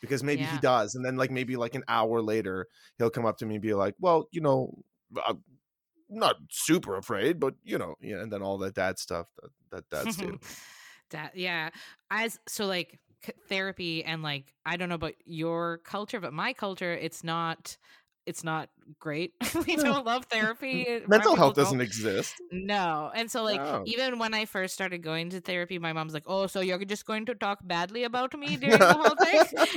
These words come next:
Speaker 2: <laughs> I do my mom's accent confidently
Speaker 1: That's
Speaker 2: now.
Speaker 1: really good.
Speaker 2: Uh, so I spent a lot of time with her. But,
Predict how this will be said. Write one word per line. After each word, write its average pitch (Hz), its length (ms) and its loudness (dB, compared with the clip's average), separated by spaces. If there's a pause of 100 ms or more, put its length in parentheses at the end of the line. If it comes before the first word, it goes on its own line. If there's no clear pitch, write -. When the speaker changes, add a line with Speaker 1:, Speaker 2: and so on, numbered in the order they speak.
Speaker 2:
<laughs> 330 300 0
I 254 140 2
do 302 160 2
my 285 160 2
mom's 262 260 0
accent 220 460 -2
confidently 196 640 0
Speaker 1:
That's 110 200 4
Speaker 2:
now. - 20 0
Speaker 1:
really 104 180 2
good. 110 360 2 (180)
Speaker 2:
Uh, 208 240 2
so 208 180 -6
I 190 40 -2
spent 170 240 -8
a - 40 -2
lot 160 140 -2
of 156 60 -14
time 175 180 -2
with 151 80 -8
her. 165 100 -4 (320)
But, 220 180 -2